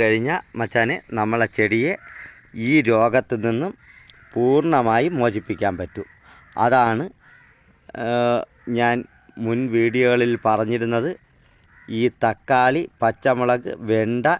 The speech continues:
എന്നീ ചെടികൾ ഒരു കാരണവശാലും ചേർത്ത് നടരുത് എന്ന് പറയുന്നത്. ഇതെല്ലാം ഒരു കുടുംബത്തിൽപ്പെട്ട ചെടികളാണ്.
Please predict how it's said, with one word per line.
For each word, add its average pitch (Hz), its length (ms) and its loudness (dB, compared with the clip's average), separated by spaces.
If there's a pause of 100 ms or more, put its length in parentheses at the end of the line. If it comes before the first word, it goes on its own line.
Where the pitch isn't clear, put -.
(220)
എന്നീ 117 220 -4 (140)
ചെടികൾ 117 340 0 (800)
ഒരു 120 280 2
കാരണവശാലും 123 760 2 (100)
ചേർത്ത് 117 440 2
നടരുത് 110 440 -2 (160)
എന്ന് 107 200 -2
പറയുന്നത്. 95 360 -4 (100)
ഇതെല്ലാം 117 460 0 (120)
ഒരു 107 220 0
കുടുംബത്തിൽപ്പെട്ട 110 680 -4 (140)
ചെടികളാണ്. 107 500 -2